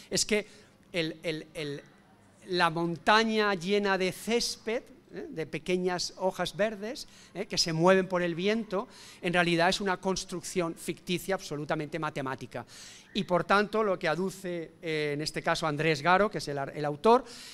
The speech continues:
es a que, además, como no es real,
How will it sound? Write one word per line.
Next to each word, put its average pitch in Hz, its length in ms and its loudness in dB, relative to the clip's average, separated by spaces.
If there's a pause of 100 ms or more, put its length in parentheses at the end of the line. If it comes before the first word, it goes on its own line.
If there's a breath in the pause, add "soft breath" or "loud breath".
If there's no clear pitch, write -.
(180 loud breath)
es 180 240 2
a 196 100 4
que, 196 360 -4
además, 190 600 2 (360 loud breath)
como 190 280 2
no 214 160 6
es 240 120 4
real, 233 440 4